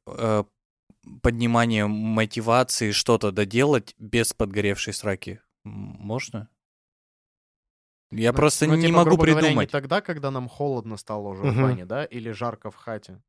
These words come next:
Speaker 2: а
Speaker 3: Мгм.
Speaker 2: типа
Speaker 1: Ну, про-,
Speaker 2: вот
Speaker 1: просто
Speaker 2: где-то, грубо говоря, знаешь, типа, за шаг до этого.
Speaker 1: Да, про-, просто, н-, нет, даже
Speaker 2: Холодает.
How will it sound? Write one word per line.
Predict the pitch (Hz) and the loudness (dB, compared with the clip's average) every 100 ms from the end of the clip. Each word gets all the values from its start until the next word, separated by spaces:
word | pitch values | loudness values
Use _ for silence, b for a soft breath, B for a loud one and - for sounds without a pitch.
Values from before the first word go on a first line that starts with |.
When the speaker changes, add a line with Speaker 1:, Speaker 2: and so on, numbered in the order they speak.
| _ | _
Speaker 2:
а | 113 | -12
Speaker 3:
Мгм. | |
Speaker 2:
типа | 120 117 110 110 104 101 101 _ _ _ _ | -10 -8 -6 -6 -6 -8 -12 _ _ _ _
Speaker 1:
Ну, | - 131 120 | -2 0 2
про-, | 139 151 | 6 6
Speaker 2:
вот | 156 | 8
Speaker 1:
просто | 185 202 | 8 10
Speaker 2:
где-то, | 170 131 | 10 10
грубо | 208 | 8
говоря, | 175 180 208 | 8 8 6
знаешь, | 170 190 | 4 0
типа, | 156 139 | -2 -2
за | 135 | 0
шаг | 165 180 180 151 | 2 2 0 0
до | |
этого. | 151 143 127 107 113 _ _ - 170 - | 0 0 -4 -10 -12 _ _ -20 -20 -18
Speaker 1:
Да, | - 135 - | 0 4 6
про-, | 160 160 | 8 6
просто, | - 180 196 - | 8 6 6 2
н-, | 151 139 151 | -2 0 2
нет, | 180 127 | 4 4
даже | 107 156 277 | 6 8 10
Speaker 2:
Холодает. | 294 175 156 110 95 | 10 8 6 4 -4